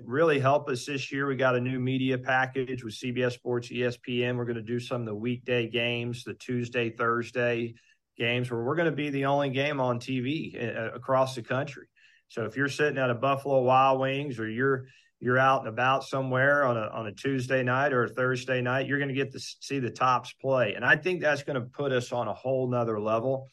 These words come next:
I think we already play an exciting brand of football, but I do think that's gonna help us a ton. So we're excited about kind of that new format, and I think it's also gonna help the conference tremendously. I look,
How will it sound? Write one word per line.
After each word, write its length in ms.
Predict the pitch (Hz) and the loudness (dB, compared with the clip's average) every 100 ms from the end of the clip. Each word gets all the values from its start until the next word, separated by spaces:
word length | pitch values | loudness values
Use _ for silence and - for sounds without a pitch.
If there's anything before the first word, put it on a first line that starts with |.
| _ _ _ | _ _ _
I 60 | 107 | -8
think 260 | 139 143 127 | -4 -2 0
we 120 | 123 | 2
already 360 | 131 135 135 | 4 4 4
play 320 | 127 139 131 120 | 0 0 2 2
an 120 | 110 | -2
exciting 520 | - 127 127 127 127 | -2 2 2 2 0
brand 240 | 127 123 | 0 -2
of 80 | 113 | -4
football, 480 | - 123 123 117 113 | -2 -2 0 0 0
but 140 | 110 113 | 0 0
I 80 | |
do 200 | 110 135 | 0 -2
think 260 | 123 127 113 | -2 -4 -2
that's 240 | 117 110 | -2 -2
gonna 180 | 120 101 | -4 -4
help 300 | 110 113 - | -2 -2 -2
us 200 | 101 - | -6 -6
a 60 | 110 | -12
ton. 320 | - 107 98 | -8 -8 -6
So 120 | 117 | -4
we're 140 | 139 185 | 0 0
excited 500 | - 151 147 156 143 | 0 2 4 4 0
about 360 | 139 143 135 - _ _ _ _ _ | 2 4 2 -4 _ _ _ _ _
kind 200 | 131 135 | 0 0
of 80 | 127 | 2
that 220 | 131 131 | 2 0
new 200 | 139 139 | -2 -4
format, 800 | 123 135 139 143 143 156 156 147 - | -4 -2 0 2 2 2 0 -4 -8
and 100 | 117 | -4
I 120 | 127 | -4
think 220 | 127 156 | -4 -4
it's 120 | 131 - | -4 -4
also 500 | 131 143 143 139 113 | 0 2 2 0 -2
gonna 200 | 120 117 | -2 0
help 240 | 123 120 | 0 0
the 80 | 101 | -6
conference 500 | 123 120 120 107 - | -2 -2 -2 -8 -10
tremendously. 840 | 104 107 113 110 101 104 95 90 - | -10 -8 -6 -6 -10 -8 -8 -6 -2
I 120 | 123 | 2
look, 260 | 147 143 | 2 2